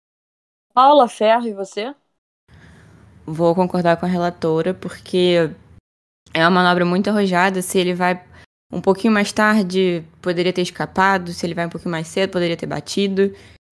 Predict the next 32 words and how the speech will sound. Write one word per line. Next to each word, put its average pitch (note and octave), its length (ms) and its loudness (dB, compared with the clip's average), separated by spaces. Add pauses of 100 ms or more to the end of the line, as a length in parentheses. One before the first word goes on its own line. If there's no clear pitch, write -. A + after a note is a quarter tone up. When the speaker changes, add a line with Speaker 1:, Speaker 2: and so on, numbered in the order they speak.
Speaker 2:
Então, E3 1000 -2
apesar E3+ 420 2
da F3 200 2
corrida E3+ 400 2
ter E3+ 160 -2
sido E3 340 -4
de D#3 280 -4
administração D#3+ 1080 -4 (460)
de D3+ 80 -6
resultado E3 640 -2
pra E3 240 -2
ele, E3+ 500 -2 (600)
é E3 140 2
por G3+ 360 0
causa G3+ 480 2
do G3 100 -2
brilhantismo G3 840 -4
da F#3+ 100 -4
largada. D3 720 -6
Então, C#3+ 840 -8 (800)
Max D3 220 0
Verstappen C#3 680 0
é D3 120 0
o C#3 40 -2
piloto C3+ 420 -2
do C#3 180 -6
G D3 120 -2
P C3+ 100 -4
do C3 80 -2
México - 340 -8
para - 200 -2
mim. - 200 -4